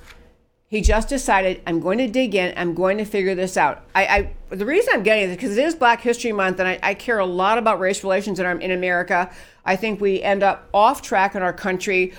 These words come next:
when, on the conservative side, we too lightly dismiss. We say, "Well, yeah, but that was long ago. Everything, you know, we're, we're doing better. Let's ignore the past." We can't ignore, cannot ignore the past. This guy is saying, "You gotta dig in and figure out the past,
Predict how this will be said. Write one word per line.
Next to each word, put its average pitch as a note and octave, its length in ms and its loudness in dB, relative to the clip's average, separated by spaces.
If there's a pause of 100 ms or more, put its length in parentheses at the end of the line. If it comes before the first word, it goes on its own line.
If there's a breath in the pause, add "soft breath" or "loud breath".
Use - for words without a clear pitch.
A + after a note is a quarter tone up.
(140 loud breath)
when, F#3+ 480 0 (260 loud breath)
on F#3 200 2
the F3+ 60 -2
conservative A#3 640 2
side, F3+ 520 2 (240 soft breath)
we G3+ 160 -2
too B3 480 0
lightly G#3 480 0
dismiss. G3 560 0
We G3 80 2
say, F#3+ 180 2
"Well, C#4+ 340 4
yeah, G3 200 4
but F#3 100 -2
that C4 160 6
was C4 100 0
long A3 220 2
ago. F#3 240 2
Everything, A#3 380 2
you F#3+ 80 0
know, F3+ 240 2
we're, G#3 180 0
we're B3+ 200 2
doing B3 260 0
better. F#3+ 220 4
Let's A3 180 2
ignore G3+ 400 2
the G3+ 80 -2
past." F3 320 0 (260 loud breath)
We G3 100 -4
can't D#4+ 300 0
ignore, F#3 300 -2
cannot A3 500 0
ignore E3 300 -2
the D#3+ 80 -6
past. E3+ 380 0
This D#4+ 180 -4
guy F#3+ 220 4
is F3+ 140 -2
saying, F3+ 360 -4 (200 loud breath)
"You F3+ 60 -16
gotta G3 220 4
dig G#3 180 -2
in A3+ 100 -2
and F#3+ 140 -4
figure F#3 220 -2
out C4+ 220 2
the F3+ 60 -4
past, E3 560 -2